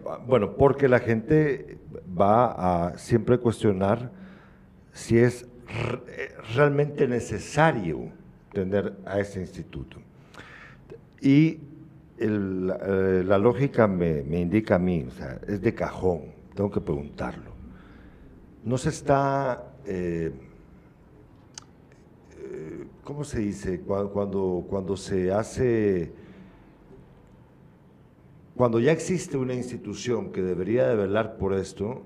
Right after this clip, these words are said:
y uno crea una más, ¿cómo se llama esto? Tiene un nombre. Es… es, em,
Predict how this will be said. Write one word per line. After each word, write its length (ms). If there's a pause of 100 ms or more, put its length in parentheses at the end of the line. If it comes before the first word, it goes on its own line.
(520)
y 260 (380)
uno 400
crea 400 (380)
una 220
más, 500 (800)
¿cómo 180
se 140
llama 260
esto? 220
Tiene 180
un 120
nombre. 380 (120)
Es… 240
es, 260 (540)
em, 580